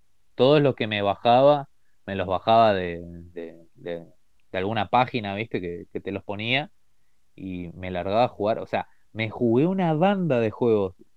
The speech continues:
para, para teléfonos de esa época, que encima tenías que buscar, ¿viste? De bajarte el juego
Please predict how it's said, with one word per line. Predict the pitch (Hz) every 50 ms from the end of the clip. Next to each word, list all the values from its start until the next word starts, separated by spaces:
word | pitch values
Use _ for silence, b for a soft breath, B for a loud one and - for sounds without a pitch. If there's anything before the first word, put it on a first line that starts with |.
| _ _
para, | _ 107 104 101 98 95 95 92
para | - - 95 95 92
teléfonos | - - 101 113 135 151 - 170 143 135 110 104
de | 107
esa | 123 - 117 107
época, | 120 131 - 160 147 139 135 120 - _ _ _ _ _
que | - 101
encima | 98 - 131 135 131 101
tenías | 113 110 120 123 -
que | - 123 110 104
buscar, | 101 98 101 98 - - 123 120 120
¿viste? | 113 120 120 - - 117 107 101 95 - _ _ _ _ _ _ -
De | 107 104
bajarte | 101 101 98 - 120 123 123 - 123
el | 113 110
juego | - - - 123 123 131 135 139 143 143 143 -